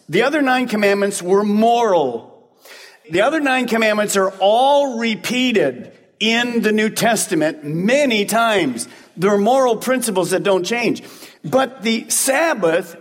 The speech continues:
was a ceremonial law. And of course, with the ceremonial law, that really had nothing to do with the New Testament church. For instance, the ceremonial laws were designed to teach the Israelites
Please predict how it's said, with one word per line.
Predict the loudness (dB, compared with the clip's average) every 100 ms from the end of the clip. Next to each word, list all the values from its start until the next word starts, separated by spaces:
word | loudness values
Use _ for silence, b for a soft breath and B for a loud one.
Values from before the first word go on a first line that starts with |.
| -20 _ _ -2
was | 0 0
a |
ceremonial | 0 0 0 2 2 0 2 2 2 2 0 0 -2 -6 -14 _ _
law. | -4 0 0 -2 -10 -16 _ _ B B B -2
And | -2
of | 0
course, | 0 0 0
with | -2 0
the |
ceremonial | 0 0 0 2 2 2 2 2 2
law, | 2 0 0 0 -2 -2 B B B B
that | -2 0 0 -2 -8 -12
really | -4 0 0 0 -4 -6
had | -2 0 0 -4
nothing | -4 -4 -2 0 0 0
to | -2
do | 0 -2 0 0 0 -2 -8 -12
with | -2 0 0
the | 0
New | 0
Testament | 0 0 0 -2 -2 -2
church. | -2 -2 -2 -6 -18 b b b b b -6
For | -2
instance, | 0 0 -2 -4 -4 -4
the | -2
ceremonial | 0 0 2 2 2 2
laws | 2 2 2 0 -2
were | -4 -2
designed | 0 0 0 0 -2
to | -4
teach | -4 -4 -4
the | -4 -4
Israelites | -2 -2 0 0 2 0 0 -4 -8